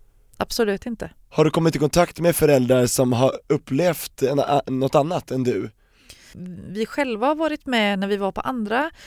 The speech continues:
Speaker 1: läkarbesök innan Victoria gick igenom den här resan, att de kommer ut i väntrummet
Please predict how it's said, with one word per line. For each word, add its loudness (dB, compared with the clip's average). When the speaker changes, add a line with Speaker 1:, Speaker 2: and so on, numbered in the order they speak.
Speaker 1:
läkarbesök -4
innan -4
Victoria -4
gick -6
igenom -4
den -2
här -2
resan, -2
att -6
de 0
kommer 0
ut -2
i -2
väntrummet -2